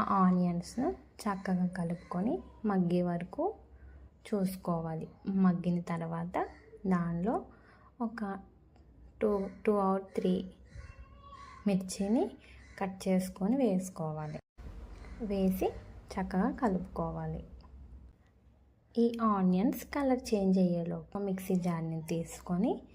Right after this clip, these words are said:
దానిలో ఒక మూడు యాలకులు, లవంగాలు, మిరియాలు, దాల్చిన చెక్క జార్ తీసుకొని దానిలోనే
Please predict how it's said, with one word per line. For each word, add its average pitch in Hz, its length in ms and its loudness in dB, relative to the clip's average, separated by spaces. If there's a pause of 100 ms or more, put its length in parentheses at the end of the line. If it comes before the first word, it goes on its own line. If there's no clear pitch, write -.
(300)
దానిలో 175 720 2 (1200)
ఒక 226 180 2
మూడు 202 340 4
యాలకులు, 190 760 2 (800)
లవంగాలు, 175 920 2 (520)
మిరియాలు, 180 840 4 (760)
దాల్చిన 185 560 4
చెక్క 196 640 0 (1200)
జార్ 185 280 4
తీసుకొని 180 680 0 (1080)
దానిలోనే 190 960 6